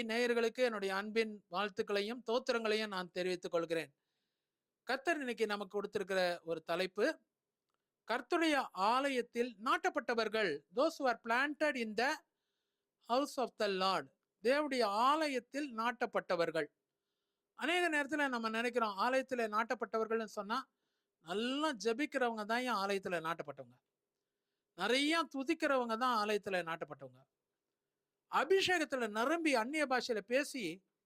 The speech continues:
கீழே மேலே குதிச்சு என்ன ஆவில அனலா இருக்கிறாங்கல்ல, அவங்க தான் தேவனுடைய ஆலயத்தில் நாட்டப்பட்டவங்க. இதை நம்ம நினைக்கிறோம். இன்னொரு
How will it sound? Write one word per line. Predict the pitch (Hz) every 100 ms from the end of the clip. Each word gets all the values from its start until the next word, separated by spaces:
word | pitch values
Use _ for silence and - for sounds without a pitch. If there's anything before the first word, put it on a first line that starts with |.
| -
கீழே | 311 359 285 226
மேலே | 269 302 220
குதிச்சு | 214 240 247 196
என்ன | 277 330 247
ஆவில | 269 269 220
அனலா | 214 294 277
இருக்கிறாங்கல்ல, | 220 220 185 190 226 _ _ _ _ _ _ _
அவங்க | 202 254 285
தான் | 294 320 226
தேவனுடைய | 226 214 190
ஆலயத்தில் | 185 180 196 175
நாட்டப்பட்டவங்க. | 151 135 120 120 117 _ _ -
இதை | 254 330 302
நம்ம | 240 196
நினைக்கிறோம். | 180 170 - _ _ _ _ _ _ _ 247
இன்னொரு | 349 427